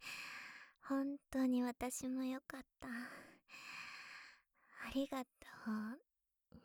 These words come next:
ね。<laughs> あのさ。<laughs> 私たち、悪くないかもね。その、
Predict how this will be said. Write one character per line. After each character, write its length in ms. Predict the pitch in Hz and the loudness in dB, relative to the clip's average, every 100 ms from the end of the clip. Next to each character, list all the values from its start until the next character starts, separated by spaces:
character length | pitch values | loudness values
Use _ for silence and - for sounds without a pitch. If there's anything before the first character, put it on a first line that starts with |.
| 208 208 | -6 0
ね。 200 | 247 285 - - - - - - - - _ _ _ _ _ _ _ _ _ _ - | 0 -2 -6 -14 -10 -10 -10 -12 -14 -20 _ _ _ _ _ _ _ _ _ _ -8
<laughs> 60 | 240 233 - - - _ _ _ _ _ _ _ _ - | -6 -6 -8 -12 -18 _ _ _ _ _ _ _ _ -4
あ 160 | 220 | 0
の 340 | 233 262 285 302 466 _ - | 0 -2 -4 -6 -12 _ -14
さ。 400 | - - 247 - - - - - - - - _ _ _ _ _ - | -10 -6 -6 -8 -10 -10 -10 -12 -14 -16 -20 _ _ _ _ _ -10
<laughs> 760 | 294 - 294 302 - 320 381 - - - - - - - - _ _ _ _ _ _ _ - - | -4 2 4 4 2 0 -2 -2 0 0 0 -4 -8 -12 -16 _ _ _ _ _ _ _ -20 -8
私 480 | 226 233 - 330 - | -6 -4 -2 -2 2
た 140 | 311 | 0
ち、 540 | 277 - 214 202 196 - _ _ _ _ _ _ _ _ _ - | 0 -4 -6 -4 -6 -10 _ _ _ _ _ _ _ _ _ 6
悪 300 | 339 392 381 | 6 6 2
く 120 | 262 | 2
な 220 | 233 240 254 | 4 6 4
い 260 | 254 220 - | 2 0 -4
か 140 | - 214 | -2 0
も 160 | 196 | 0
ね。 320 | 202 233 262 - - - - - _ _ _ _ _ _ _ _ _ _ _ 233 | 0 0 -2 -4 -12 -12 -16 -20 _ _ _ _ _ _ _ _ _ _ _ -10
そ 260 | - 240 | -6 -2
の、 260 | 220 214 | 0 0